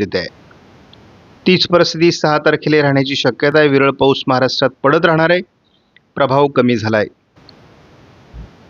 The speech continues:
सात तारखेला देखील मराठवाडा, विदर्भ, कोकण असं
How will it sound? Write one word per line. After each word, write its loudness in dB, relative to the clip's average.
सात 2
तारखेला 0
देखील 0
मराठवाडा, 0
विदर्भ, 0
कोकण 2
असं 2